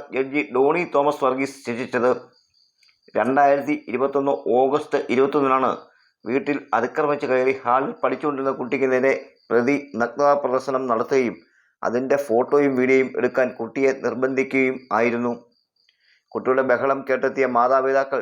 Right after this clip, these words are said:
ഇയാളോട് വീട്ടിൽ നിന്ന് ഇറങ്ങിപ്പോകാൻ ആവശ്യപ്പെട്ടപ്പോൾ അസഭ്യം വിളിച്ചുകൊണ്ട് വീണ്ടും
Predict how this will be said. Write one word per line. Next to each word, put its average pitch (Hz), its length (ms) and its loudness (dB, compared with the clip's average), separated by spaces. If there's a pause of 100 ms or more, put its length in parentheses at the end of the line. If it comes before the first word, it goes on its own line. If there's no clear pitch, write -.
(140)
ഇയാളോട് 135 420 0
വീട്ടിൽ 127 240 -8
നിന്ന് 127 200 -6
ഇറങ്ങിപ്പോകാൻ 131 540 -2 (100)
ആവശ്യപ്പെട്ടപ്പോൾ 123 640 -2 (460)
അസഭ്യം 139 500 0
വിളിച്ചുകൊണ്ട് 127 480 -4
വീണ്ടും 131 340 -2